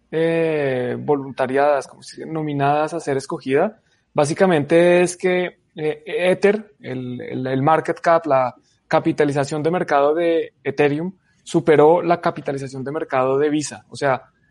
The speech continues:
si Ether, si Ethereum fuera una compañía, la compañía Ethereum,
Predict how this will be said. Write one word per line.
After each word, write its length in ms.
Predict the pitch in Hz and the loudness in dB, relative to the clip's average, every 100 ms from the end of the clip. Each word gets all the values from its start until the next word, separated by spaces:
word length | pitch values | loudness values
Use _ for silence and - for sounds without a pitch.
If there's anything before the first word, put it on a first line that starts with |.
| _ _ | _ _
si 260 | - - 165 | -12 0 2
Ether, 300 | 180 190 196 | 2 0 -2
si 180 | 185 | 2
Ethereum 360 | 156 143 196 202 | 2 4 4 2
fuera 160 | 202 196 | 0 -2
una 140 | 202 | -2
compañía, 640 | 214 196 156 135 180 269 _ _ _ - | -4 -4 -4 -4 -6 -10 _ _ _ -6
la 140 | 139 | -4
compañía 540 | 151 143 139 143 143 | -4 -4 -4 0 2
Ethereum, 520 | 160 165 180 208 254 | 2 2 0 0 -4